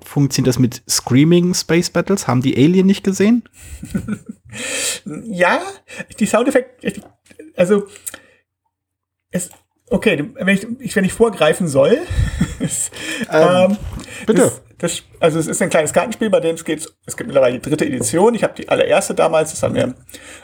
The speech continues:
Speaker 2: irgendwie hat das, äh, beim, beim Rollenspiel unser Spielleiter mitgebracht einmal und dann hatten wir es eigentlich f-, fast immer, f-,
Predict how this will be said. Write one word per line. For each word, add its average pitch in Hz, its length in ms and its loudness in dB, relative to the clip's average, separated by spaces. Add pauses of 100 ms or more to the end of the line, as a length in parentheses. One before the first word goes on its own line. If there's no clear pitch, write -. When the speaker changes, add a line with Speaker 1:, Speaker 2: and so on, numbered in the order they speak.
Speaker 2:
irgendwie 202 280 2
hat - 100 0
das, - 340 -6 (100)
äh, - 180 -8
beim, - 320 -10
beim - 380 -8 (280)
Rollenspiel 190 880 2
unser 139 400 0 (460)
Spielleiter 180 460 0
mitgebracht - 520 -4
einmal 139 360 2
und 131 120 -2
dann 127 180 -4
hatten - 120 -6
wir 127 80 2
es - 120 -4
eigentlich 123 160 -6
f-, - 220 -14 (280)
fast - 480 -6
immer, 143 200 2
f-, - 380 -6